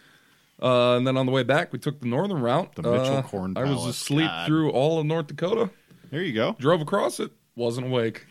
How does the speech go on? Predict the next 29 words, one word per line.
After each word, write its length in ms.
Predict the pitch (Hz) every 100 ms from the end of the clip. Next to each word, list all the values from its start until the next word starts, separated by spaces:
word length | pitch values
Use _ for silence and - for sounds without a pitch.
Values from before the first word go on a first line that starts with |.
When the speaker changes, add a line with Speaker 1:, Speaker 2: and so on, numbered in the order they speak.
| 87
Speaker 2:
Why 120 | 123
were 80 | 165
you 60 | 156
going 220 | 165 160
through 140 | 151
North, 240 | 139 147 -
North 260 | 123 123 135
Dakota? 440 | - - 113 147 156
Speaker 1:
On 40 |
the 60 | 156
Speaker 2:
Doesn't 180 | 147 151
Speaker 1:
way 60 |
Speaker 2:
it 40 | 147
just 180 | - 110
Speaker 1:
back. 80 |
Speaker 2:
go 320 | 107 104 98 92 _
Speaker 1:
Ninety-four 580 | 135 143 147 - 190 104
we 100 | 92
took. 380 | 98 101 92 - _ -
Speaker 2:
Ninety-four, 680 | 110 107 98 - 120 113 107
Speaker 1:
So 100 | 151
it's 100 | 131
Speaker 2:
okay. 60 | 151
Speaker 1:
literally 320 | 175 160 139
about 260 | 120 120 117
the 80 |
exact 380 | 113 113 117 110
same. 500 | - 131 101 85 101 - -
Speaker 2:
Okay. 420 | 123 147 - 139